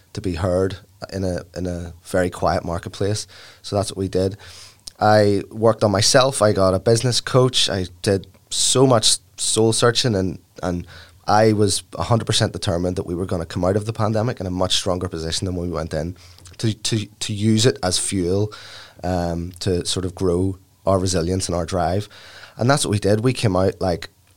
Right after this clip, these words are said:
a bat out of hell. Out of those, as soon as those restrictions were eased, we were going. Now, I felt the weight not only of our team that we employed, but all our clients who entrusted us with those properties.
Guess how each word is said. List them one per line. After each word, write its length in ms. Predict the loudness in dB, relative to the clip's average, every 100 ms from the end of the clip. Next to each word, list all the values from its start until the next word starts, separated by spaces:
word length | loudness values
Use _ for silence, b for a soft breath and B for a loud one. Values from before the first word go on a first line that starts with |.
| _ B B B
a 80 | -6
bat 240 | 2 4 4
out 100 | 2
of 60 |
hell. 420 | 2 2 2 0 0
Out 140 | 2
of 60 | 4
those, 200 | 2 2
as 140 | 2
soon 260 | 2 4 4
as 120 | 4
those 180 | 2 0
restrictions 500 | -2 -2 -2 -4 -4
were 120 | -4
eased, 400 | -2 -2 -2 -6 -12
we 240 | -4 -2 0
were 240 | 0 -4
going. 420 | -4 -6 -4 -6 -8 B B -2
Now, 100 | 2
I 120 | 2
felt 360 | 4 2 0 -6
the 100 | -4
weight 360 | 0 -2 -2
not 180 | -4 -2
only 180 | -2 -4
of 100 | -4
our 100 | -6
team 320 | -2 0 0
that 120 | -2
we 100 | -2
employed, 460 | -4 2 4 4 2
but 120 | 4
all 120 | 6
our 100 | 6
clients 460 | 2 0 0 0 -2
who 60 |
entrusted 360 | -6 -8 -6 -2
us 160 | -2 -2
with 100 | -4
those 120 | -4
properties. 520 | -2 -2 -2 -4 -6